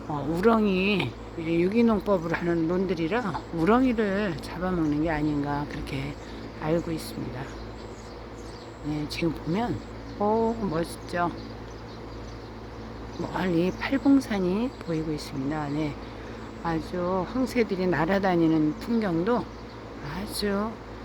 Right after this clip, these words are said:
맛스러운 분위기를 연출하는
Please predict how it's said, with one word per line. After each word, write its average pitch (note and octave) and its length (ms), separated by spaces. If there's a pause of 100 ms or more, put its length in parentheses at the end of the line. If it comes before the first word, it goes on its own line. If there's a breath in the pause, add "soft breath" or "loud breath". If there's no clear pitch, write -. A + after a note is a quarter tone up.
(200)
맛스러운 E3 920 (680)
분위기를 E3 680
연출하는 D3 720